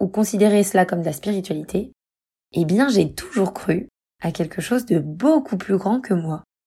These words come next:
Et cette croyance que j'appelle aujourd'hui spiritualité, eh bien elle m'offre un intérêt incroyable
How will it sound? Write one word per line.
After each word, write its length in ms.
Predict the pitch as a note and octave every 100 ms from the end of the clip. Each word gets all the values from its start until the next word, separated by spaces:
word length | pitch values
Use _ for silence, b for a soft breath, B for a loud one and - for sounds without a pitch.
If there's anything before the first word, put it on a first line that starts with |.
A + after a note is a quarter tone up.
| _ _ _ _ _ _
Et 80 | F#3
cette 200 | F3+ D#4
croyance 400 | - G3+ F3+ A3+
que 120 | F#3
j'appelle 280 | D#3+ D#3 D#3
aujourd'hui 420 | D#3 D#3 D3+ D#3+ -
spiritualité, 920 | - - - D3 D3 D#3 C#3+ A#3 E4+ - _ _ _ _ _
eh 100 | F#3+
bien 180 | F3+ B3+
elle 80 | G3+
m'offre 220 | A3 G#3
un 40 |
intérêt 400 | F3+ F3 F3 - _
incroyable 680 | B3+ B3+ A3 F3+ E3+ F#3